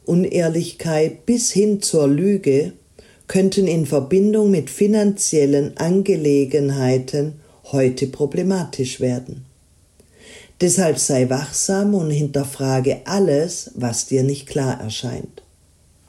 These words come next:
Solltest du in der Vergangenheit irgendwelchen Prüfungen ausgesetzt sein, kannst du jetzt aufatmen.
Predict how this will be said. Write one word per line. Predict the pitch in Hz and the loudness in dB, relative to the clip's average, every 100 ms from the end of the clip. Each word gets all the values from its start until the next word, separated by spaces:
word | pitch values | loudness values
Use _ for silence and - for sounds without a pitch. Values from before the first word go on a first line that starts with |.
| _ _ _ _ _ _ _ _ _ _ _ _ - | _ _ _ _ _ _ _ _ _ _ _ _ -2
Solltest | 220 247 247 - - | 2 2 2 0 2
du | |
in | 185 175 | 2 2
der | 165 147 | 2 0
Vergangenheit | - 131 131 185 214 233 202 143 127 117 - - | -2 -4 -2 -2 2 2 2 2 0 0 -4 -4
irgendwelchen | 247 277 277 233 202 175 180 180 - 165 143 | 2 4 4 4 2 2 0 0 -2 -2 -2
Prüfungen | - 175 226 247 247 165 143 127 - | -4 0 4 4 2 0 0 0 0
ausgesetzt | 147 151 - - 147 131 131 117 - - - - _ _ _ - | 2 2 0 -2 -2 2 0 0 -4 -10 -12 -20 _ _ _ -12
sein, | 117 127 131 120 110 - _ _ _ _ _ _ _ _ | -4 -2 0 0 -4 -10 _ _ _ _ _ _ _ _
kannst | - 151 143 - | -4 -2 -2 -2
du | |
jetzt | 135 139 175 - - - | 0 0 0 -2 -6 -4
aufatmen. | 175 190 - - 127 127 82 82 | -2 -2 -4 -6 -6 -8 -10 -10